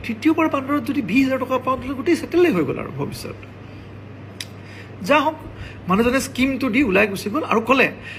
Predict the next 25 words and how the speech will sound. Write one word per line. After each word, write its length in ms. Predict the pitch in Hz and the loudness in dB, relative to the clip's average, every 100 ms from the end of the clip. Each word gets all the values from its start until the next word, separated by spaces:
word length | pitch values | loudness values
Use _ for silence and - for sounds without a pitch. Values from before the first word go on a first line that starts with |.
| - - | -12 -2
যে, 200 | 165 285 | 2 2
"মোৰ 320 | 214 196 262 - - | 2 2 2 2 -6
এসপ্তাহ 480 | - 220 - 262 | -4 -4 -4 -2
মোৰ 140 | 247 247 | 0 0
মেনেজাৰজন 500 | 180 180 190 190 180 | -2 -2 -2 -2 -2
ইয়াত 140 | 165 - | -6 -8
থাকিব, 240 | 135 160 202 453 - - - - - 180 | -10 -6 -4 -4 -8 -16 -16 -18 -14 -6
মেনেজাৰে 540 | 156 165 285 - 180 - - - | -2 0 4 4 4 0 -6 -8
আপোনালোকৰ 400 | 180 202 185 180 | -6 -2 -2 0
লগত 140 | 175 - | -2 -4
কথা 180 | - 254 | 0 0
পাতিব 260 | 202 - - - - - - - | 0 -6 -16 -18 -18 -18 -12 -6
আৰু 200 | 160 254 | -2 -2
আপোনালোকে 360 | - 202 202 | -2 -6 -4
যদি 160 | 220 214 | -4 -4
বান্দৰ 340 | 170 147 180 | -4 -2 -2
জমা 240 | 156 147 160 | -2 -4 -4
দিয়ে, 160 | 311 | -4
মেনেজাৰে 420 | 381 247 240 240 | -4 -2 4 4
বিছ 200 | 220 220 | 4 2
হাজাৰ 160 | 190 185 | 2 0
টকা 160 | 190 240 | 0 -2
ইমিডিয়েটলি 460 | 151 139 107 131 | -4 -8 -8 -8
দি 120 | 139 131 | -6 -8
দিব।" 160 | - | -10